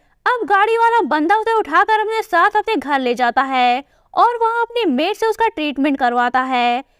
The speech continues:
यहाँ जब लियान को होश आता है, तो वो घबरा कर उठ जाती है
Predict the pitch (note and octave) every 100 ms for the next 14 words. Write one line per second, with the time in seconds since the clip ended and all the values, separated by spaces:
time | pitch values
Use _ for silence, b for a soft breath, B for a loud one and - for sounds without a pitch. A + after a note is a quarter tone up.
0 | _ F#4 A4+ B4+ B4+ G#4 C#4+ D#4+ G#4 G#4+
1 | F#4 B3+ E4+ E4+ B3 A#3+ B3+ A#3+ A#3 C4
2 | - _ _ B4+ C#5 G4+ D#4+ C#4+ F4+ G#4+
3 | G#4 D#4 G#3 A#3+ A#3 C4 C4 A#3 A#3